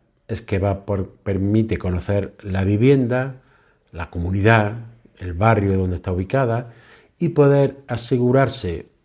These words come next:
si realmente esa es la vivienda deseada y que ésta se ajusta a sus necesidades. En caso de que haya pagado prima por opción de compra, pues puede tener una pérdida que le salga algo más cara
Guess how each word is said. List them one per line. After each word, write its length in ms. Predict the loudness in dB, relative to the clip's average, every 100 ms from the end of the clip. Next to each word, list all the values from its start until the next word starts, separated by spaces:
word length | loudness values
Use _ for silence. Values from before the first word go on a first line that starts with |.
| _
si 260 | -12 0 2
realmente 540 | 4 4 2 2 0
esa 160 | 0 2
es 40 |
la 80 | 2
vivienda 400 | 4 4 4 4
deseada 640 | 2 0 0 0 -2 -6 -8
y 120 | -8
que 180 | -2 -2
ésta 240 | 0 -6
se 140 | -4
ajusta 640 | -6 -4 -6 -4 -6 -8 -8
a 100 | -10
sus 180 | -6 -4
necesidades. 800 | -4 -6 -8 -6 -6 -6 -6 -12 _ _ _ _ _ _ -20 _ _ _
En 140 | -2 0
caso 300 | 2 2 2
de 80 | 2
que 80 |
haya 180 | 2 2
pagado 480 | 2 2 4 2 0
prima 680 | 0 2 2 0 0 0 -2 -2
por 160 | -2
opción 260 | -2 -2 -2
de 80 | 0
compra, 500 | 2 0 -2 -10 -10 _ _ _ _ _ _
pues 160 | -8
puede 280 | -6 0 2
tener 200 | 4 2
una 240 | 2 0 2
pérdida 440 | 2 4 2 0
que 120 | -2
le 60 | -4
salga 300 | 0 0 2
algo 200 | 2 2
más 160 | 0
cara 500 | 0 0 2 0 -4